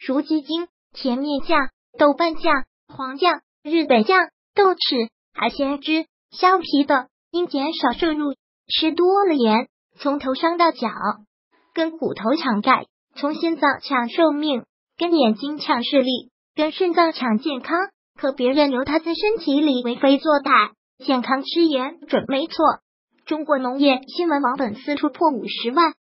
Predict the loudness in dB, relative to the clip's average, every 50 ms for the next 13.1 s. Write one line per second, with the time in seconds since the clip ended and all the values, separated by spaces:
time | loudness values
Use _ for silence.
0 | _ _ -2 2 4 4 4 2 -2 -2 -2 _ -4 -2 -2 0 0 0 0 0
1 | 0 2 2 2 2 2 0 -2 2 0 0 0 0 -2 -4 -2 0 2 4 4
2 | 4 2 2 0 0 0 0 0 -2 -4 -4 -4 -4 -4 -2 -2 2 2 2 2
3 | 4 2 2 2 2 -2 -2 0 0 0 0 0 -2 _ _ _ _ _ _ _
4 | -6 -6 -6 -2 0 0 0 0 0 -2 2 4 4 4 2 0 -6 -6 -4 -2
5 | 0 0 2 2 2 2 0 0 0 0 0 0 2 4 2 2 2 0 _ _
6 | _ _ -4 -2 -2 -2 0 0 0 0 0 -4 -2 0 4 4 4 4 2 -2
7 | -4 -4 -4 -2 2 2 2 2 2 -2 -6 -2 -2 -2 -2 2 4 6 6 6
8 | 6 2 2 2 2 2 2 0 2 4 4 4 4 2 _ _ _ _ -6 0
9 | 2 2 2 2 2 0 -2 -4 0 0 0 2 2 2 2 2 2 2 2 2
10 | 0 -2 -2 0 0 0 0 0 -2 -4 -4 -2 0 0 2 2 2 2 2 -2
11 | -10 _ _ _ _ -6 -6 -4 -4 -6 -6 -6 -6 -2 2 2 2 2 0 -4
12 | -4 -2 0 0 2 2 2 2 4 4 4 4 4 4 2 -2 0 2 2 2
13 | 2 0